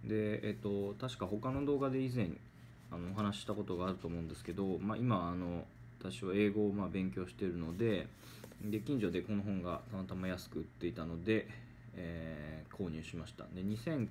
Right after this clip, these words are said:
九年の本でした。で、内容としてはですね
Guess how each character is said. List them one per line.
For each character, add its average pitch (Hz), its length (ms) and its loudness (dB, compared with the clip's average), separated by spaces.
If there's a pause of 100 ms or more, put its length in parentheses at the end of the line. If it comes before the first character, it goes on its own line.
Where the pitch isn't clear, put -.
九 151 240 2
年 69 200 -2 (320)
の 101 200 0 (100)
本 92 180 -2 (220)
で - 80 -6
し - 220 -12 (120)
た。 - 120 -4 (880)
で、 113 80 6
内 113 180 6
容 165 140 6
と 180 160 0
し 180 80 -8
て 190 80 6
は 131 80 8
で 92 100 2
す 92 100 -6
ね 85 280 0